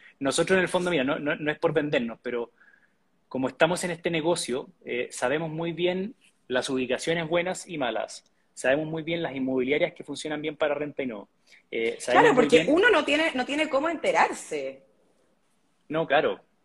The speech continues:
Speaker 1: exactamente. Y, y, oye, y al final uno puede estar pagando lo mismo y, y, y no te diste cuenta y eso significó que a los dos años tuviste que cambiar, no sé,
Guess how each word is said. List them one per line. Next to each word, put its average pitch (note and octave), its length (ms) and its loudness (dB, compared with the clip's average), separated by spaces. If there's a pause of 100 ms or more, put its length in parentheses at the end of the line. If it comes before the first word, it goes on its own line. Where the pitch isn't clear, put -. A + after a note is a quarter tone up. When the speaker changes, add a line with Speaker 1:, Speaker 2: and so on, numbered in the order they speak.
(180)
Speaker 1:
exactamente. - 640 -6 (280)
Y, A#2+ 280 -10
y, A#2 100 -14
oye, D3 220 6
y A#2+ 200 2
al A#2+ 60 2
final D3 420 2
uno D#3 200 -2
puede D#3+ 200 6
estar E3 200 -2
pagando D#3 300 2
lo C3+ 120 -4
mismo G#3 520 -2
y, C#3+ 720 -8
y, C3+ 80 -14
y - 20 -6
no D3+ 100 -2
te E3 100 2
diste F3 260 0
cuenta G3 360 2
y F3+ 100 0
eso F3 140 -6
significó F3 640 -2 (300)
que - 80 2
a C3 40 4
los C3+ 120 2
dos D3 160 0
años F3 220 -2
tuviste E3+ 280 -4
que D3+ 80 -6
cambiar, D3+ 300 -2
no D3+ 80 -6
sé, D3+ 320 0